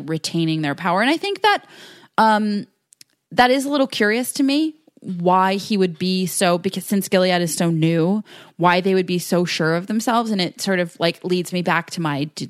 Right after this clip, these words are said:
do they have just, like, a fuckload of weapons? You know what I mean? Like, why are they not, why do they not feel more threatened than, because they're so clearly threatened, um, just in, in every way.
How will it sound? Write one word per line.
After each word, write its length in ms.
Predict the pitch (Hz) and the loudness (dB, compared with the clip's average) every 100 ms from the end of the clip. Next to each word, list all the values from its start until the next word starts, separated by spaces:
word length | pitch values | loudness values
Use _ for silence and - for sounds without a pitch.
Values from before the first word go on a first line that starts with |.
| - | -2
do 80 | 175 | 0
they 100 | 202 | 0
have 160 | 196 | -2
just, 220 | - 175 | -4 -6
like, 160 | 180 170 | -4 -6
a 40 | |
fuckload 500 | 151 - 170 - 175 | -10 -6 -6 -2 -4
of 120 | 165 - | -4 -4
weapons? 600 | 156 - 190 202 202 - | -4 -2 -2 -2 -6 -4
You 140 | 202 | 2
know 80 | 220 | 4
what 100 | 247 | 4
I 40 | |
mean? 200 | 247 254 | 4 2
Like, 240 | 254 208 - - 269 | 2 0 -2 -12 -6
why 200 | 202 202 | 2 4
are 140 | 214 220 | 4 2
they 160 | 208 | 2
not, 420 | 202 180 175 170 - _ _ _ _ _ _ - - | 2 4 4 2 -2 _ _ _ _ _ _ -8 0
why 220 | 175 175 | 2 2
do 80 | 175 | 2
they 160 | 175 | 0
not 240 | 165 151 - | 2 0 -4
feel 520 | - 165 156 160 151 | -4 -2 0 -2 -4
more 220 | 170 156 | -2 -2
threatened 640 | 147 - 156 165 160 156 - | -2 -2 -2 -2 -8 -8 -10
than, 320 | - 160 156 - - | -2 -2 -2 -8 -8
because 280 | 180 185 | -2 -2
they're 120 | 160 160 | -2 -4
so 340 | - 208 180 | -4 -2 -2
clearly 480 | 175 - 180 170 156 | -2 -4 -2 -2 -4
threatened, 640 | 156 170 - 143 131 156 - _ - - _ - | -4 -4 -4 -4 -6 -8 -12 _ -20 -20 _ -4
um, 500 | 160 151 135 95 - _ - _ _ - | 0 0 -2 -6 -10 _ -20 _ _ -4
just 300 | 165 156 - | -4 -4 -4
in, 440 | 165 151 147 139 - | -2 0 -2 -6 -6
in 200 | 165 160 | -6 -4
every 320 | - 156 160 | -4 -4 -6
way. 480 | 143 143 113 78 85 | -6 -6 -6 -6 -12